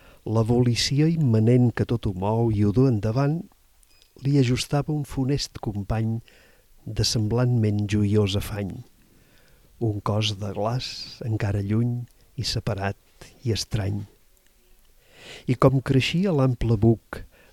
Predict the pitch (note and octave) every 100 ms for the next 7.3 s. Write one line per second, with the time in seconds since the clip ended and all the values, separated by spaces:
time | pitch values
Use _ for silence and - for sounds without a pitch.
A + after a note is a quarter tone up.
0 | _ A#2+ A2+ G2 - G#2+ - B2+ C3+ A#2
1 | G2+ A2 - G#2+ A2 A2+ - G#2+ F#2+ F#2+
2 | G2 G2+ D3 _ - - _ _ _ _
3 | _ - A2+ C3+ C#3 - C3+ C3 - A2+
4 | G2+ F#2+ G#2+ B2 C3 A2+ G#2+ G#2+ G2+ G2
5 | G#2+ G#2 G#2 G#2 G2 - - G2+ G2+ -
6 | A2 G2+ G2+ _ - C3+ F#2+ F#2+ - -
7 | F2 - -